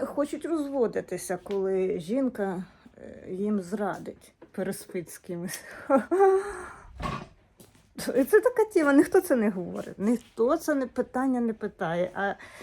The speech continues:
я питала, питаю в людих, в молодих чоловіків.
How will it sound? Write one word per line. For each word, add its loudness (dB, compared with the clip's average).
я 0
питала, -4
питаю -2
в -8
людих, -4
в -2
молодих 0
чоловіків. -8